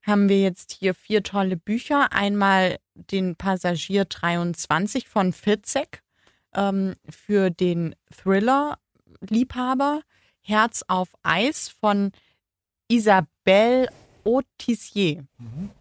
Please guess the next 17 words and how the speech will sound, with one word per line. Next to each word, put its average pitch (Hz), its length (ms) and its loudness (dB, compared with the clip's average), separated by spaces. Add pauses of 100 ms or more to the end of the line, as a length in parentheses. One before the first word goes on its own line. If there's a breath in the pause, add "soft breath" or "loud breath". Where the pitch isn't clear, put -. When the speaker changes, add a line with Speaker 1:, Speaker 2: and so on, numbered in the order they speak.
(140)
Speaker 1:
Habe 190 200 2
ich - 100 -12
richtig 269 280 -2
Speaker 2:
Eine 123 40 -6
Speaker 1:
gesagt? 196 360 -4
Speaker 2:
Französin? 147 140 0
Speaker 1:
Isabelle 202 320 4
Speaker 2:
Ja, 147 60 0
ich 180 60 0
Speaker 1:
Autissier. 175 300 -2
Speaker 2:
glaube 226 280 2
schon, 127 240 -6
ja. 131 240 -8 (420)
Mhm. 127 340 4 (140)
Speaker 1:
Für 202 800 0 (160)
jung 220 460 0
und 202 440 -2